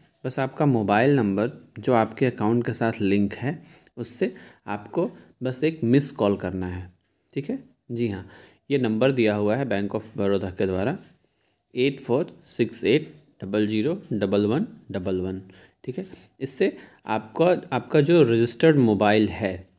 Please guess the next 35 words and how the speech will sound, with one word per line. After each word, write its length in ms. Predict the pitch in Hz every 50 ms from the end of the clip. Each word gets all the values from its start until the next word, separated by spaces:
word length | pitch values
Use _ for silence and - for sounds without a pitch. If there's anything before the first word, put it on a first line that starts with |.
| _ _ _ _ _ _
ठीक 160 | - - -
है, 80 | 151 131
जो 180 | 110 120 131 135
आपका 420 | 104 98 101 101 - - - 127
Bank 260 | 117 110 110 110 107 -
of 120 | 131 127
Baroda 380 | 117 110 104 101 95 101 101 101
में 220 | 110 135 214 247 - - - - - _ _ 107
मोबाइल 340 | 104 98 98 98 101 101
नंबर 340 | 101 101 98 101 110 143 170 151
दिया 300 | 117 104 107 107 120 123
हुआ 260 | 120 104 98 95 95
है, 160 | 107 151 208 - - - - - _ _ -
उसी 220 | - - - 196
मोबाइल 460 | 175 139 110 98 98 95 95 98 95
से, 240 | 95 - 139 170 262 - - - - _ _ - -
उसी 220 | 131 127 - - 185
मोबाइल 400 | 165 127 110 104 107 107 107 104
नंबर 300 | 107 104 104 101 104 98
से 260 | 98 - 156 170 170 - - - - - - - - _ _ _ -
आपको 360 | 90 - - - - 92 208
इस 220 | - 127 120 - 120
नंबर 320 | 113 107 104 104 104 104
पे 200 | 104 - - - - - - 110
बस 200 | 110 110 - 170
एक 200 | 185 185 - - - - _ _ -
कॉल 220 | 110 104 101 101
करना 280 | - 90 87 85 95 95
है, 180 | 95 101 110 - -
ठीक 160 | 151 147 -
है। 80 | 190 196
कॉल 240 | 196 - 107 113 107
करते 300 | 113 113 110 110 113 143
ही 160 | 143 175 -
वो 360 | - - - 104 92 92 -